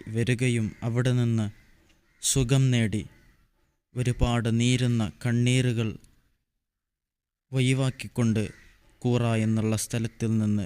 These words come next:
പിരിയുകയും ചെയ്തു. ഇങ്ങനെ ഒരുപാട് ആളുകൾക്ക് ആശ്വാസം കേന്ദ്രമായിരുന്നു കൂറ എന്നുള്ള നാട്. ഇന്ന് മഹാനായ ഖുറത്തു സാദാത്ത് കൂറ തങ്ങൾ അന്ത്യവിശ്രമം കൊള്ളുന്നത്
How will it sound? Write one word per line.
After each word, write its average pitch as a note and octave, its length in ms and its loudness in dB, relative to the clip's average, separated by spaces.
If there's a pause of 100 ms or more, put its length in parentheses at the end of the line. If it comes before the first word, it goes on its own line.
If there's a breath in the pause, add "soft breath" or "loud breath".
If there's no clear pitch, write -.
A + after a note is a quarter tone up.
(120)
പിരിയുകയും G#2+ 640 2
ചെയ്തു. G2 300 -6 (560 loud breath)
ഇങ്ങനെ D3 340 4
ഒരുപാട് B2+ 680 0 (240)
ആളുകൾക്ക് A#2+ 720 -2 (300)
ആശ്വാസം B2 720 0 (320)
കേന്ദ്രമായിരുന്നു A#2+ 1000 0 (220)
കൂറ A#2 240 0 (160)
എന്നുള്ള G#2+ 380 0 (840 loud breath)
നാട്. A2+ 420 0 (680)
ഇന്ന് C3+ 260 2
മഹാനായ A#2 640 -2 (380)
ഖുറത്തു A#2+ 380 -4
സാദാത്ത് G#2 600 -4
കൂറ A2+ 220 -2 (100)
തങ്ങൾ A2 380 -2 (580 soft breath)
അന്ത്യവിശ്രമം B2 840 0
കൊള്ളുന്നത് A2 520 0